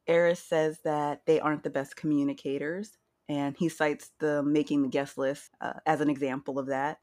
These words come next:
He says that when they were making the guest list and didn't include Felina, Jasmine kinda brushed it off. But then when she left for the day, she actually sent him a text message explaining why she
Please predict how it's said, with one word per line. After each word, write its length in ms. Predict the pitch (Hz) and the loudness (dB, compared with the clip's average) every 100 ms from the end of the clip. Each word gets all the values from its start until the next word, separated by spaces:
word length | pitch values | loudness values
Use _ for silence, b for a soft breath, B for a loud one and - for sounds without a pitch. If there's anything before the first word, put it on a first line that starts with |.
| _ | _
He 140 | - 156 | -2 -2
says 280 | 156 151 | 0 -2
that 200 | 165 143 | -2 -4
when 420 | 139 147 147 139 - | -2 0 0 -2 -4
they 80 | 131 | -4
were 80 | |
making 240 | 139 226 226 | -2 -4 -4
the 80 | 208 | -4
guest 320 | 170 175 165 | -4 -4 -4
list 240 | 156 - - | -6 -6 -8
and 160 | 135 | -6
didn't 200 | 131 190 | -2 -2
include 340 | 175 170 160 156 | -2 -2 -4 -2
Felina, 600 | 156 147 143 143 143 147 _ _ _ _ | -2 0 0 0 -2 -6 _ _ _ _
Jasmine 360 | 165 156 156 156 | 4 4 4 0
kinda 380 | 151 147 143 131 | -2 -2 -2 0
brushed 300 | 147 147 - | 0 0 -2
it 60 | 135 | 0
off. 340 | 127 185 - _ | 0 -2 -10 _
But 140 | 147 151 | -4 2
then 420 | 156 151 151 151 _ | 4 4 2 -2 _
when 180 | - 147 | -2 -2
she 220 | 147 151 | 0 -2
left 320 | 143 147 - | 2 0 0
for 140 | - 139 | -6 -4
the 80 | 127 | -2
day, 240 | 135 131 | -2 -2
she 200 | - 139 | -4 -4
actually 340 | 135 - 135 | -4 -4 -8
sent 200 | 143 139 | -4 -4
him 140 | 143 123 | -4 -6
a 40 | |
text 300 | - 170 - | -4 -6 -4
message 320 | 139 131 127 | -6 -4 -8
explaining 500 | 123 - 143 143 135 | -10 -8 -4 -2 -2
why 180 | 127 123 | 0 -2
she 400 | 131 135 131 120 | -2 -4 -4 -4